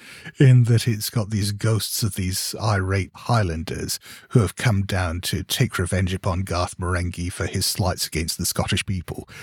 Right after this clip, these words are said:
Again, it's, it's absolutely lovely. The message, as Garth Marenghi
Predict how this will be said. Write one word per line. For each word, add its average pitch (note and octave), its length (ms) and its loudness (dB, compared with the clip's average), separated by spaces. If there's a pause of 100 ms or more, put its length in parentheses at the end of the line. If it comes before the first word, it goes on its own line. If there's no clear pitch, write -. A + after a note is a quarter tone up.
(380)
Again, C3+ 340 4
it's, - 220 -10
it's - 260 -2
absolutely G#2+ 540 -6
lovely. F#2 420 -10
The D3+ 120 8
message, C#3 420 4
as G2 120 0
Garth F#2+ 260 -2
Marenghi F#2+ 580 0